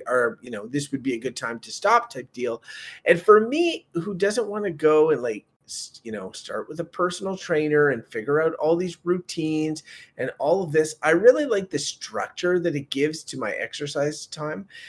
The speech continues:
And I, I kinda look, you know, like, I, it's not that I look forward to it, but I don't dread it. And that's something. And then afterwards, I generally fe-, I'm starting to feel better. So I'm gonna try to stick with it. I don't know if once I finish the campaign,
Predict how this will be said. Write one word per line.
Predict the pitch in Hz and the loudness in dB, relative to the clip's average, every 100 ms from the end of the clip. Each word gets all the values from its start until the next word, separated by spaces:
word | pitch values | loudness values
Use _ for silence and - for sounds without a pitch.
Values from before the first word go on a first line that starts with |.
| - - | -6 2
And | 196 | 4
I, | 208 208 214 | 6 2 2
I | 185 | -2
kinda | 190 240 247 | 0 0 4
look, | 226 165 | 4 4
you | 175 | 2
know, | 160 143 | 4 4
like, | 135 113 - | 2 -2 0
I, | 135 139 _ - | 0 0 _ -14
it's | - | -4
not | 277 339 403 | -2 -2 -2
that | |
I | 359 196 135 _ - | 0 -2 -4 _ -4
look | 135 147 147 | 4 4 2
forward | - 139 151 170 | -2 2 2 0
to | - 196 | 0 0
it, | - | 0
but | 147 | 0
I | 131 | 2
don't | 185 220 - | 2 0 -2
dread | 117 107 127 107 | -6 2 4 4
it. | 85 - | -2 -10
And | 120 113 | -6 2
that's | 147 147 | 4 2
something. | - 139 127 - - - - - - - | 0 2 0 -2 -12 -12 -20 -20 -16 -2
And | 139 | 4
then | 165 | 8
afterwards, | 156 180 - 151 143 135 | 8 6 4 4 4 2
I | |
generally | 117 120 120 117 110 | 0 -2 -2 -2 -4
fe-, | - 131 - 95 | -6 -10 -10 -10
I'm | 113 | -10
starting | 110 107 110 107 | -6 -4 -4 -8
to | 101 | -12
feel | - 101 104 | -12 -6 -6
better. | 95 110 120 | -4 -6 -2
So | 180 | 0
I'm | 202 | 2
gonna | 294 359 | 0 -2
try | 302 240 | 2 2
to | 160 | 2
stick | - - 139 | -2 -4 0
with | 143 135 | -2 0
it. | 113 - | -2 4
I | 160 | 4
don't | 208 | 4
know | 160 160 156 | 2 4 2
if | 139 | 2
once | 147 139 | -2 -4
I | 123 | -8
finish | 131 127 - | -10 -12 -12
the | 107 | -16
campaign, | - 117 98 - 101 139 196 | -8 -8 -8 -12 -8 -4 -4